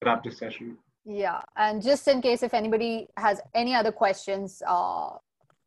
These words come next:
Speaker 2: uh, please.
Speaker 1: I have a question for you, I think,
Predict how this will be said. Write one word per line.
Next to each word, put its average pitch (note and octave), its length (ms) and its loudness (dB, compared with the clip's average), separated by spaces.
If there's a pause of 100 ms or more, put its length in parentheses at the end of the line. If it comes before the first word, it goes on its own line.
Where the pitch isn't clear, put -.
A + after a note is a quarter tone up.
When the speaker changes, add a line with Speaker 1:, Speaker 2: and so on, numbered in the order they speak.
(560)
Speaker 2:
uh, F3 180 -4 (260)
please. F3+ 440 -6 (4000)
Speaker 1:
I D#3+ 100 4
have G3 140 2
a F3 80 -2
question B2 380 -8
for A#2+ 100 -6
you, A2 180 0
I G2+ 40 -8
think, G#2+ 240 -10